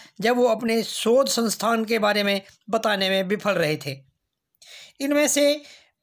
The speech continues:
मैसाचुसेट इंस्टीट्यूट टेक्नोलॉजी का गैन चेन था। ऐसे ही दो हज़ार बीस में पीएलए का एक अधिकारी को एफ़बीआई द्वारा गिरफ्तार किया गया था, जिससे पूछताछ के दौरान पीएलए का अधिकारी होना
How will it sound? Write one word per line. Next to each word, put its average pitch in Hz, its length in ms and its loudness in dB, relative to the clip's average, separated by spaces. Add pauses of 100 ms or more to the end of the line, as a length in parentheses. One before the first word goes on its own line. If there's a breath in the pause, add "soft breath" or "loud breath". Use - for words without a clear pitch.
(120)
मैसाचुसेट 269 1040 0 (220)
इंस्टीट्यूट 262 440 -2
टेक्नोलॉजी 233 540 0
का 220 280 0 (320 loud breath)
गैन 233 280 0
चेन 226 260 0
था। 208 400 -2 (880)
ऐसे 294 240 0
ही 311 280 0 (400 loud breath)
दो 247 120 4
हज़ार 285 220 2
बीस 247 260 0
में 262 300 0 (300 soft breath)
पीएलए 254 340 4
का 262 220 2
एक 240 300 -2
अधिकारी 233 580 2 (440 soft breath)
को 240 180 4
एफ़बीआई 247 380 2
द्वारा 226 260 4
गिरफ्तार 220 400 0
किया 220 220 -2
गया 214 180 0
था, 202 300 -2 (340 soft breath)
जिससे 247 380 0
पूछताछ 247 680 0
के 233 120 -2
दौरान 220 440 2 (200)
पीएलए 226 340 2
का 214 200 2 (540)
अधिकारी 214 400 0
होना 196 340 0